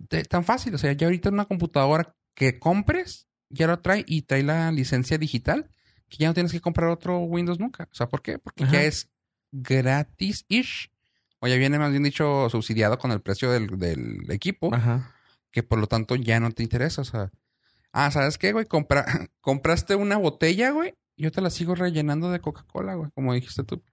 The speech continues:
Speaker 1: Y ya, o sea,
Speaker 2: Sí.
Speaker 1: mientras tú sigas consumiendo lo nuestro, güey, aquí está el producto.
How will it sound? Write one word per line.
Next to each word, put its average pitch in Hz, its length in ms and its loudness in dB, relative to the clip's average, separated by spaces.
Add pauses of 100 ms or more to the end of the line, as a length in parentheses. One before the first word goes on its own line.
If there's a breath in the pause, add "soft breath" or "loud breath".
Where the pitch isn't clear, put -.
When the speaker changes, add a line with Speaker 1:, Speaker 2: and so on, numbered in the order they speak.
Speaker 1:
Y 123 140 -6
ya, 104 240 2
o - 20 -6
sea, 104 200 -6 (340 loud breath)
Speaker 2:
Sí. 135 100 -2
Speaker 1:
mientras 151 240 4
tú 202 100 0
sigas 226 240 0
consumiendo 180 540 2
lo 180 80 0
nuestro, 196 360 0
güey, 330 220 -4 (320)
aquí 123 220 0
está 139 160 -2
el 131 80 0
producto. - 500 -2